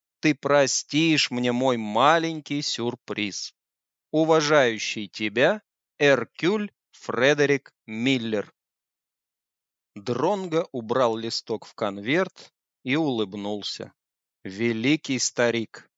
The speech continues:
подумал он, "так всё ловко проделал". Решил предоставить лавры более молодому коллеге, хотя сумел всё правильно вычислить. Но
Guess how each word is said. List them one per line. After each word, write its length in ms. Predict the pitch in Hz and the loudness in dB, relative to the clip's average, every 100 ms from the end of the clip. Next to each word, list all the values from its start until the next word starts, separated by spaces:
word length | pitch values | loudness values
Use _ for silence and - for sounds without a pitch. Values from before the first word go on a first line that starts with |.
| _ _ | _ _
подумал 560 | 107 101 104 101 95 | -4 -2 -6 -6 -4
он, 200 | 95 92 - _ _ _ _ | -6 -8 -18 _ _ _ _
"так 280 | 214 185 - | 2 2 0
всё 280 | - 156 | -6 -2
ловко 460 | 151 170 180 - 120 | -2 0 -2 -2 -6
проделал". 840 | - 135 160 180 220 208 110 90 - _ _ _ _ _ _ | -2 2 2 0 0 0 0 -4 -12 _ _ _ _ _ _
Решил 440 | 131 160 - 165 | 0 2 2 0
предоставить 840 | 139 147 143 151 - 151 143 143 | 0 0 2 0 2 2 2 -2
лавры 480 | 139 165 190 131 117 | -2 2 2 2 -2
более 380 | 110 139 147 139 | -2 0 2 2
молодому 580 | 143 143 151 151 147 143 | 2 2 2 2 -2 -2
коллеге, 640 | - 175 180 120 95 92 - _ _ | 0 0 2 -2 -2 -10 -14 _ _
хотя 380 | - 202 269 | -4 0 2
сумел 500 | 269 - 131 120 196 | 0 -2 -4 0 0
всё 280 | 185 - 156 | -2 -4 -4
правильно 600 | 180 123 120 139 143 117 | -2 2 2 2 -2 -6
вычислить. 720 | 98 104 - 101 - 95 - _ _ _ _ _ | -6 -6 -6 -6 -6 -10 -14 _ _ _ _ _
Но 280 | - 123 139 | -6 -2 -2